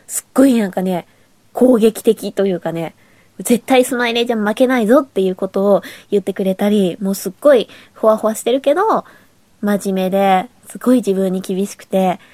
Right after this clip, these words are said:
努力家なんですよね。だから私はね、あやちょはすごい好きです。はい。では続いて、今オリジナルメンバーも二人になっちゃったんですけど、えー、二人目は福田かのんちゃん。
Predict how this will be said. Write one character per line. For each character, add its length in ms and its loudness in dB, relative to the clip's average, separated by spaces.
努 120 2
力 280 -2
家 140 0
な 120 -4
ん 60 -4
で 80 -8
す 100 -12
よ 80 -8
ね。 280 -2
だ 80 -16
か 140 -4
ら 60 -2
私 260 -4
は 100 0
ね、 240 -2
あ 40 -2
や 120 0
ち 120 -12
ょ 20 -4
は 80 -6
す 140 -12
ご 120 0
い 140 -2
好 160 -16
き 80 -6
で 240 2
す。 180 -16
は 360 0
い。 220 -4
で 80 -4
は 100 -2
続 220 -6
い 80 -2
て、 260 0
今 240 -2
オ 60 2
リ 100 -2
ジ 100 -6
ナ 80 -4
ル 120 -4
メ 120 -2
ン 60 -4
バ 220 0
ー 40 -10
も 140 -4
二 200 -4
人 100 -2
に 80 -4
な 80 -4
っ 20 -12
ち 80 -12
ゃ 40 -4
っ 40 -6
た 140 -4
ん 40 -6
で 80 -4
す 80 -10
け 120 0
ど、 160 2
え 140 0
ー、 20 0
二 180 0
人 120 0
目 100 -2
は 160 2
福 180 -4
田 120 0
か 140 -6
の 120 -2
ん 60 -4
ち 80 -2
ゃ 100 0
ん。 100 -8